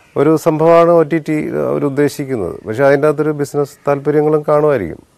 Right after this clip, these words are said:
എല്ലാവരും പൈസ മുടക്കുന്നവർക്ക് തിരിച്ചു കിട്ടാൻ വേണ്ടിയിട്ടല്ലേ. ഇതാരിതൊരു ദാനധർമ്മമായിട്ട് അല്ലെങ്കിൽ ചാരിറ്റി ആയിട്ടൊന്നും ആരും cinema എടുക്കുന്നില്ലല്ലോ. അപ്പോൾ അവർക്കത് ഏത് രീതിയിലാണ് തിരിച്ചു കിട്ടണം. അപ്പോൾ അതിനുള്ളൊരു, ഒരു നല്ല വഴിയാണ് ഒ ടി ടി എന്ന് തോന്നുന്നു. പക്ഷെ theatre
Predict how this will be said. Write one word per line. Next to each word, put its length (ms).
എല്ലാവരും 540
പൈസ 200
മുടക്കുന്നവർക്ക് 720
തിരിച്ചു 220
കിട്ടാൻ 280
വേണ്ടിയിട്ടല്ലേ. 420
ഇതാരിതൊരു 800
ദാനധർമ്മമായിട്ട് 800
അല്ലെങ്കിൽ 320
ചാരിറ്റി 420
ആയിട്ടൊന്നും 300
ആരും 140
cinema 240
എടുക്കുന്നില്ലല്ലോ. 500
അപ്പോൾ 140
അവർക്കത് 400
ഏത് 240
രീതിയിലാണ് 380
തിരിച്ചു 220
കിട്ടണം. 340
അപ്പോൾ 200
അതിനുള്ളൊരു, 760
ഒരു 140
നല്ല 240
വഴിയാണ് 420
ഒ 60
ടി 160
ടി 100
എന്ന് 140
തോന്നുന്നു. 280
പക്ഷെ 460
theatre 500